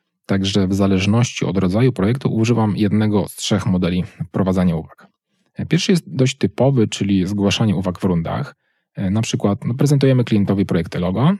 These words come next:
i potem oni mają określony czas na zebranie uwag w ramach danej rundy. Zazwyczaj to są na przykład dwa, trzy dni robocze.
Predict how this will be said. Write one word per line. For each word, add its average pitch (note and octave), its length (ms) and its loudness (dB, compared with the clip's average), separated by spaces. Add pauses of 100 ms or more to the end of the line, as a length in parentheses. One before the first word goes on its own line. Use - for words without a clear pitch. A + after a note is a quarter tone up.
(120)
i G3 80 0
potem D#3 280 0
oni A#2 180 2
mają G2 260 2
określony F#2+ 420 0
czas G2 360 -2
na F#2 120 0
zebranie F#2 440 2
uwag F#2+ 360 0
w F2 40 -4
ramach E2 380 -2
danej F2 240 0
rundy. F2+ 460 0
Zazwyczaj D#3+ 280 0 (120)
to A#2+ 60 0
są A#2+ 100 0
na G2+ 60 0
przykład F2+ 360 -6
dwa, F#2 200 0
trzy - 220 -8
dni F2+ 120 2
robocze. D#2+ 480 -2